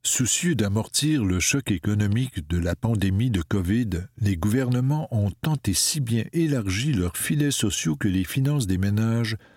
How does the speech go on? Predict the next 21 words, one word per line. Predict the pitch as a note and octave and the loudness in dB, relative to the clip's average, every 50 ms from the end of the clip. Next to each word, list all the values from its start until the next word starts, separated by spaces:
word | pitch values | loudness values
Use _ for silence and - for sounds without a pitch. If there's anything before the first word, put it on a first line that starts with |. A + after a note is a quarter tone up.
| _ - | _ -6
se | - - C#3+ C3 | -2 0 0 2
sont | - - C3 B2 A#2+ G#2+ | 2 0 0 0 0 0
globalement | E2+ F2+ G#2+ C3+ D#3 C#3 A#2 A#2 G#2+ G2+ G2+ G2 G2+ G2 - - | 0 0 2 2 2 2 0 0 0 0 0 0 0 -2 -2 -2
améliorées | C3+ B2+ C#3+ C#3+ A#2+ G2 F2+ F#2 F2+ E2 F2 F#2 F#2 F#2+ G#2 G#2+ | 0 0 0 2 2 2 2 2 2 0 0 0 0 0 0 0
malgré | G#2 A2+ C3+ D3 B2+ G#2 F#2 G#2 F#2+ G#2 G#2 | 0 0 0 0 0 0 0 0 2 2 2
la | F#2 E2 E2 | 0 0 -2
crise | - - - G2+ G2+ G2 G2 F2+ F2+ | -4 -2 0 0 0 0 0 0 0
au | F#2 | 0
Canada. | E2+ - G2 F2+ F2 E2 E2 E2+ F2+ E2 E2+ - _ _ _ _ _ _ _ _ _ _ _ _ _ _ _ _ _ _ _ _ - | 0 0 0 0 0 -2 0 -2 -2 -2 -4 -8 _ _ _ _ _ _ _ _ _ _ _ _ _ _ _ _ _ _ _ _ -4
Au | - C#3+ G#2 | -2 -2 0
Québec, | F2 - A2+ G#2 G#2 C3+ D3 D3 C3+ - - | 0 0 0 0 2 2 0 0 -2 -2 -2
le | G2 F2+ F2 F#2 G2+ | 0 0 2 2 2
revenu | F#2+ A2+ A#2 F2+ E2 G#2+ A2 G2+ | 2 0 0 0 -2 -2 0 0
médian | G2 A2 B2+ B2 F#2+ - G#2+ A2 B2+ C#3 B2+ G2+ | 0 0 0 0 0 0 0 0 0 0 0 0
après | F2+ - - B2+ C#3 C#3 A2+ G2 | -2 -2 -2 -2 0 0 2 0
impôt | F2 - - B2 C3 C3+ | 0 -2 -2 0 0 2
des | G#2+ F2+ E2+ | 2 0 -2
familles | - - A#2 G#2 G#2+ A#2 C3 C#3 A#2 | 0 0 0 0 2 2 2 2 2
a | F#2+ F#2 | 0 0
ainsi | G2+ A2+ A2 - - - F#3 | 0 0 0 0 0 0 0
bondi | D3+ G#2 G2 G2 F#2+ E2+ E2 F2 G2+ A#2+ | 0 0 2 0 0 0 -2 -2 -2 -4